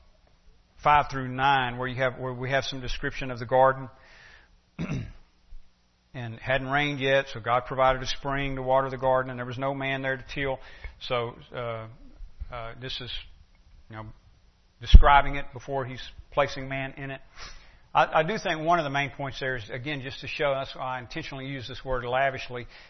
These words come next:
just to show how lavishly God provided for man.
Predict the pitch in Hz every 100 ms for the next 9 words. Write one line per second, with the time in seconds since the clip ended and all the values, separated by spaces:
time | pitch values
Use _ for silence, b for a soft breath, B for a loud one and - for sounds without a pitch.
0 | - 160 - 127 - 165 156 127 156 139
1 | 131 127 131 147 143 131 127 120 110 127
2 | 127 123 120 b b b b _ _ _
3 | _ _ _ - 120 123 120 120 113 120
4 | 113 110 113 123 131 117